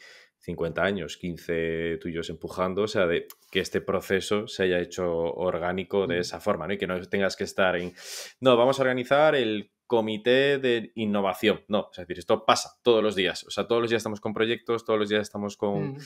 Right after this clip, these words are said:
Speaker 1: con, con cosas para que esto se vaya, eh,
Speaker 2: Ujú.
Speaker 1: eh, moviendo y vayamos, y vayamos avanzando. Parece, o sea, que, que, que con,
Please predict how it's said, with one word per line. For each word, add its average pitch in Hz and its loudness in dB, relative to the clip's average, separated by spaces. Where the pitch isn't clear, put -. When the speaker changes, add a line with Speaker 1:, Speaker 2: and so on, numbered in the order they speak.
Speaker 1:
con, 98 4
con 104 -2
cosas 110 0
para 98 0
que 95 -4
esto 104 -4
se 101 -4
vaya, 87 -2
eh, 82 -8
Speaker 2:
Ujú. - -20
Speaker 1:
eh, 82 -12
moviendo 95 -2
y 107 0
vayamos, 85 -4
y - -20
vayamos 82 -12
avanzando. 80 -16
Parece, 90 -6
o - -20
sea, 87 -2
que, 90 0
que, - -2
que 107 2
con, 104 2